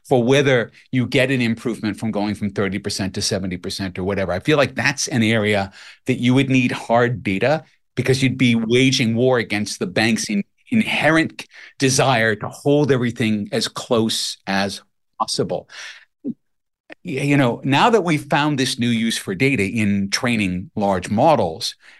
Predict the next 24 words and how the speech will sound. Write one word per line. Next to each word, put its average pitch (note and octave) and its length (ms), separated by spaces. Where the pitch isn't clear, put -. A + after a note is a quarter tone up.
that C#3 300
data C#3 580
is B2+ 220
assuming C#3 560
a A2+ 140
value F#2+ 840
that A#2 200
is B2 120
probably D3 600
out B2 180
of C3 140
proportion G#2+ 680
to A2+ 140
its G2 140
actual F#2 460
utility. F2 600
Like, F#2 200
you G#2+ 80
see G2+ 320
all F#2 220
of F#2 80
the F#2 80
sites - 280
like G2+ 120